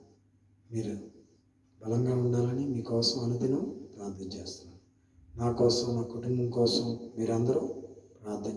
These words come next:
చేయండి. ప్రార్థన చేసుకోండి. మహాపరిశుద్ధుడా, మహాగణా, స్తోత్రాలు నాయన. అయ్యా,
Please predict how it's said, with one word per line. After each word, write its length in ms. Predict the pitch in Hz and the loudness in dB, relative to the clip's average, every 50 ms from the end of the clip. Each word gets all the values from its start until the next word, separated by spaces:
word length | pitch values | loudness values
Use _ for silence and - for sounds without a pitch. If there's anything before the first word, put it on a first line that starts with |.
| - | -4
చేయండి. 300 | - 95 98 98 95 95 - - - - _ _ _ _ _ _ _ _ _ _ _ _ _ _ _ _ _ _ _ - | -4 -6 -6 -8 -10 -12 -16 -20 -20 -20 _ _ _ _ _ _ _ _ _ _ _ _ _ _ _ _ _ _ _ -2
ప్రార్థన 280 | 117 120 113 127 123 113 | 0 4 6 6 6 6
చేసుకోండి. 460 | 104 104 98 95 - - - - - - - - - - - - - _ _ _ _ 123 | 4 4 4 2 0 -2 -6 -10 -14 -16 -18 -20 -20 -20 -20 -20 -20 _ _ _ _ -2
మహాపరిశుద్ధుడా, 760 | 120 117 131 135 123 139 - - - - 120 117 123 123 127 127 135 131 | 2 4 6 6 8 8 8 6 6 2 4 4 4 6 6 6 6 4
మహాగణా, 500 | 127 123 123 120 120 120 120 117 117 117 117 | 2 0 -2 -2 0 0 0 0 0 0 0
స్తోత్రాలు 640 | 104 101 - 117 110 110 110 - 113 113 110 110 107 | 0 -2 -2 -2 -2 -2 -2 -4 -4 -4 -4 -4 -6
నాయన. 260 | 107 107 107 107 107 117 110 - - - - _ _ _ _ _ _ _ _ _ _ _ _ _ _ _ _ _ _ _ _ _ _ _ _ _ _ _ _ _ _ _ _ _ _ _ _ _ _ _ _ _ _ _ _ _ _ _ _ _ _ _ _ _ _ _ _ _ _ _ _ _ _ _ _ _ _ _ _ _ - _ _ _ _ - _ - | -6 -8 -8 -8 -8 -10 -10 -14 -18 -20 -20 _ _ _ _ _ _ _ _ _ _ _ _ _ _ _ _ _ _ _ _ _ _ _ _ _ _ _ _ _ _ _ _ _ _ _ _ _ _ _ _ _ _ _ _ _ _ _ _ _ _ _ _ _ _ _ _ _ _ _ _ _ _ _ _ _ _ _ _ _ -20 _ _ _ _ -20 _ -2
అయ్యా, 220 | 120 123 123 127 | 0 2 2 2